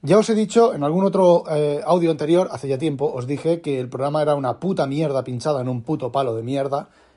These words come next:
y lo era. El mayor problema, porque no sincronizaba todos los ficheros, ¿m? Y, aparte de no sincronizar todos los ficheros,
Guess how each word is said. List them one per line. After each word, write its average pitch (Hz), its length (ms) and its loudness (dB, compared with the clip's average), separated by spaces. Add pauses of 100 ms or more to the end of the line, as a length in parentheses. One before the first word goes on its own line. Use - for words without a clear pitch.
(180)
y 143 200 -2
lo 120 180 2
era. 113 340 2 (920)
El 147 200 4
mayor 170 280 4
problema, 226 460 0
porque 135 260 -4
no 160 300 2
sincronizaba 143 840 -2 (200)
todos 160 280 4
los 190 160 0
ficheros, 135 560 -6 (180)
¿m? 190 220 -6 (1000)
Y, 247 300 2 (460)
aparte 170 320 2
de 143 100 2
no 175 80 2
sincronizar 165 500 2
todos 151 220 0
los 165 120 2
ficheros, 226 480 4